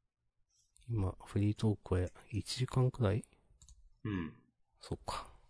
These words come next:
Speaker 2: やった、やりきったよ。俺たちは。マシュマロは？
Speaker 1: マシュマロ、うーんとね、最初、あ、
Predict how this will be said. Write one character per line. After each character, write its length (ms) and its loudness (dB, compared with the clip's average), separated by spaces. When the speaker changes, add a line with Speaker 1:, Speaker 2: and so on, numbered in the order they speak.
Speaker 2:
や 60 -14
っ 40 -20
た、 80 -6
や 200 -4
り 120 -4
き 100 -16
っ 20 -20
た 80 -4
よ。 100 -8
俺 160 -8
た 100 -10
ち 140 -16
は。 100 -10
マ 160 10
シ 80 4
ュ 40 8
マ 80 10
ロ 100 8
は？ 260 8
Speaker 1:
マ 140 4
シ 320 2
ュ 60 10
マ 240 10
ロ、 240 8
う 100 -2
ー 600 0
ん 120 -6
と 120 -2
ね、 240 2
最 320 4
初、 840 -6
あ、 120 6